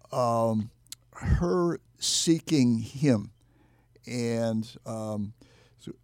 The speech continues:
uh, so it's, it's that belong move. Um, and so she's, she's flabbergasted that this man told me everything I ever did, to use, uh,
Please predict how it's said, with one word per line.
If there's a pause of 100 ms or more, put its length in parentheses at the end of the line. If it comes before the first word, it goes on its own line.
(240)
uh,
so
it's, (840)
it's
that (680)
belong (220)
move. (600)
Um, (500)
and
so
she's, (1080)
she's
flabbergasted
that
this
man
told
me
everything
I
ever
did,
to
use,
uh,